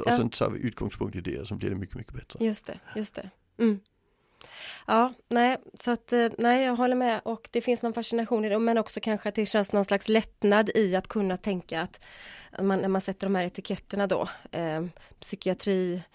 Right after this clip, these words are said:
Speaker 2: borderline, tjejer, alltså på något sätt om, om man då inte liksom tänker att, och så då,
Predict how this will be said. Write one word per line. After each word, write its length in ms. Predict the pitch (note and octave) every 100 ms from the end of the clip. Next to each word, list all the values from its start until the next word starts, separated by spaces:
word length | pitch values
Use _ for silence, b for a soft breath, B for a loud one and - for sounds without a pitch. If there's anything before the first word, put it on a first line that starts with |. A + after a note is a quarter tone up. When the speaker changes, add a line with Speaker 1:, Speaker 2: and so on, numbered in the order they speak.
| b b b b
Speaker 2:
borderline, 640 | - F#3 F3+ F3 E3+ E3+
tjejer, 420 | E3+ F#3 E3+ D#3+
alltså 200 | D#3+ -
på 200 | F3 -
något 180 | G3 F#3+
sätt 140 | F#3+ F#3
om, 160 | F3+
om 120 | G3
man 220 | F#3+ G3 - F#3
då 220 | G3 F#3
inte 380 | F#3+ F#3 F3+ F3 F3+ -
liksom 460 | C3+ F3+ F#3 F3 F3+ B B B B B _ - _ _ _ G3 B -
tänker 320 | G#3 F#3+ F#3+
att, 120 | F#3+
och 180 | - F3+
så 100 | G#3+
då, 300 | F#3 G3